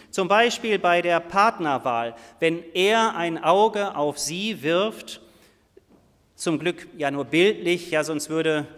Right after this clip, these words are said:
würde Liebe ja tatsächlich irgendwann blind machen, beim zweiten Mal spätestens. Früher hieß es, "Papa, Papa, guck mal, was ich kann." Heute heißt es, "Papa, guck dir mal das lustige Hundevideo an." Mann,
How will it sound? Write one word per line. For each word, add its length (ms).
würde 220
Liebe 280
ja 140
tatsächlich 560
irgendwann 400
blind 340
machen, 360
beim 180
zweiten 340
Mal 280
spätestens. 680
Früher 360
hieß 300
es, 300
"Papa, 300
Papa, 340
guck 280
mal, 160
was 160
ich 180
kann." 440
Heute 340
heißt 260
es, 160
"Papa, 720
guck 180
dir 120
mal 180
das 160
lustige 400
Hundevideo 680
an." 240
Mann, 400